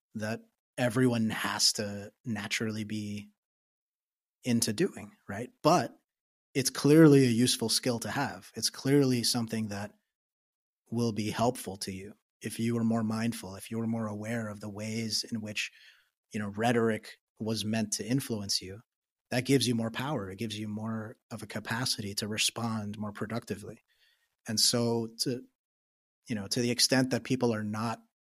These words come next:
used to flexing that muscle or they're not as aware,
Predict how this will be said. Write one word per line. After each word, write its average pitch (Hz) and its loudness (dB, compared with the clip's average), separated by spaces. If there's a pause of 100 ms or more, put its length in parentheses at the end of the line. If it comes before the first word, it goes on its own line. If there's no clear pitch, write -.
(400)
used 107 0
to - -4
flexing - -4
that 147 -2
muscle 165 -2
or 120 -2
they're 104 -8
not 113 -4
as 110 -6
aware, 117 -4